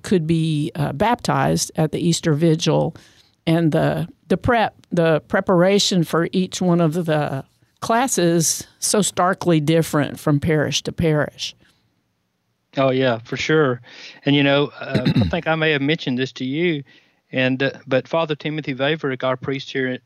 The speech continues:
Speaker 2: at Saint Mary's in West, there's something that he does that I, I hadn't really thought about till he and I had a conversation. It was during the Easter Vigil last year, and,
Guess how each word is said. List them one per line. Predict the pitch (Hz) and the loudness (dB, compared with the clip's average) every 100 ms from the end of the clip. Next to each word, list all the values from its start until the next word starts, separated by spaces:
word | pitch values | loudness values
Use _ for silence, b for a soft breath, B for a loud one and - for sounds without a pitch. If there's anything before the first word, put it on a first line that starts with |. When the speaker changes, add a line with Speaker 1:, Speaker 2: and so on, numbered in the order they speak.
| _ _ _ - | _ _ _ -14
Speaker 2:
at | 107 | -6
Saint | 147 123 | -4 -2
Mary's | 135 139 131 | -2 -2 -2
in | 117 | -2
West, | 131 151 143 - - _ _ _ _ | 0 0 0 -4 -18 _ _ _ _
there's | - 147 | -8 -4
something | 196 220 190 | -2 -2 0
that | 147 | 0
he | 165 | 0
does | 165 135 139 131 | 2 2 2 2
that | 123 - _ _ | -2 -2 _ _
I, | - 135 135 - - - | -4 -2 -2 -4 -12 -12
I | 139 | -6
hadn't | 156 226 | -4 -2
really | 220 | -2
thought | - 147 165 | 0 0 0
about | 160 180 180 | 2 0 0
till | 147 131 | -2 -2
he | 147 | -2
and | 151 | 0
I | 147 | 0
had | 147 131 | 0 -2
a | |
conversation. | 139 143 131 - 160 185 147 | -2 -2 -2 0 0 0 -2
It | 131 | -2
was | 131 123 - _ _ | -4 -6 -10 _ _
during | 139 147 135 | -2 -2 0
the | |
Easter | 131 156 - | -2 -4 -6
Vigil | 131 131 123 123 | -2 0 0 0
last | 127 127 - | 2 0 -2
year, | 135 147 | 0 0
and, | 135 | 0